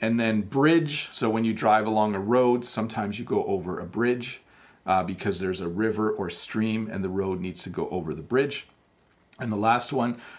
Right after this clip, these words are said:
uh, sometimes we put an animal in a cage, okay? So there you go. Let's see, next one, uh, is from Irina from Toronto,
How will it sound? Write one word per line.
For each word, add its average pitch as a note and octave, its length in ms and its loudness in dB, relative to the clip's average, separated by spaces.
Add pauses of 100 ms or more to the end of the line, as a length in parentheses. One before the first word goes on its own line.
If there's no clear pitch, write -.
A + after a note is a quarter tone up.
(160)
uh, G2 160 0
sometimes A#2 720 0
we A2 120 0
put A2 360 -4
an G#2+ 140 -4
animal G2+ 480 -4
in F#2 180 -6
a E2+ 80 -6
cage, F#2 560 -2 (120)
okay? - 360 -4 (380)
So A2+ 140 -2
there A#2 140 4
you A2 80 2
go. D#3 300 2 (240)
Let's - 280 -6
see, G2+ 320 0
next C3 300 -2
one, C3+ 420 -2 (1300)
uh, G#2 380 -2
is G#2 220 -2
from D#3+ 800 2 (280)
Irina D3+ 580 2 (480)
from G#2+ 200 -2
Toronto, E3 640 2